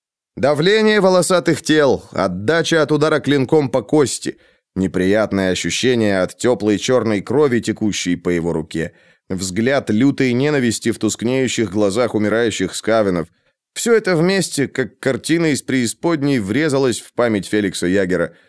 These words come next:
На краткий миг между вдохами, казалось бы, время остановилось, и он находился в центре этого крутящегося и воющего водоворота, одинокий и спокойный. Его мысли освободились от страха и ужаса.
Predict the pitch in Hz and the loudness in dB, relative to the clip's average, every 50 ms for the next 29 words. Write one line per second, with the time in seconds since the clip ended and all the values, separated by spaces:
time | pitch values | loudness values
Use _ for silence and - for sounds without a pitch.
0 | _ _ _ _ - 85 90 - - 98 101 98 - - 110 107 113 120 104 - | _ _ _ _ -6 -6 -4 -2 -2 -2 -2 -2 -2 -2 0 0 0 -2 -2 -2
1 | 110 120 117 110 95 87 107 95 85 85 92 147 147 - - 120 117 110 - 110 | -2 -2 -2 -2 -2 -4 -4 -4 -4 -2 0 0 0 0 -2 -2 -2 -2 -2 -2
2 | 101 123 139 139 131 113 104 98 107 113 104 95 104 123 139 135 135 135 135 120 | -2 0 0 2 0 0 0 -2 -2 -2 -2 -2 -2 0 0 0 0 0 -2 -2
3 | - - - 131 135 139 151 160 156 147 123 101 - _ _ _ _ _ - 95 | -2 -2 -2 -2 0 2 2 2 4 2 2 0 -4 _ _ _ _ _ -4 0
4 | 107 110 107 107 101 101 98 92 - 98 92 95 107 104 95 - 98 90 - - | 2 2 2 2 2 0 -2 -2 -2 -2 -2 0 0 -2 -2 -2 -4 -4 -4 -4
5 | - 117 127 127 117 - 104 104 104 98 - 98 101 92 - 95 98 87 - 120 | -2 -2 0 0 0 0 0 0 0 0 0 -2 -2 -2 -2 -4 -2 -2 0 0
6 | 120 110 - - 98 85 82 90 - - 90 95 95 87 98 110 117 117 101 - | 0 0 -2 -2 -4 -4 -4 -6 -4 -2 -2 0 0 0 0 0 2 0 0 0
7 | - 113 107 110 107 117 113 117 113 123 123 131 147 135 - - 98 - _ _ | -2 -2 0 0 0 0 0 0 0 0 2 2 0 0 0 -2 -4 -4 _ _
8 | _ _ _ _ - 156 151 147 131 147 135 123 120 117 107 110 110 104 95 95 | _ _ _ _ -2 -2 0 2 2 2 2 2 2 2 2 2 2 2 2 0
9 | 90 - - 90 87 - 85 85 87 90 - 92 87 95 - _ _ _ _ _ | -2 -4 -4 -6 -4 -4 -6 -6 -6 -6 -6 -6 -8 -10 -12 _ _ _ _ _
10 | _ _ - 143 165 202 220 214 226 240 - - 196 202 190 180 - 185 180 165 | _ _ 0 2 4 4 4 4 2 2 0 0 0 0 0 0 0 0 0 0
11 | 180 170 196 190 180 160 - 160 151 - - - 139 156 151 - - 151 147 147 | 0 2 2 2 2 2 2 0 0 -2 -2 0 0 0 0 2 2 2 4 4
12 | 147 143 127 107 95 87 - - 78 71 | 4 4 2 2 0 0 -2 -4 -6 -6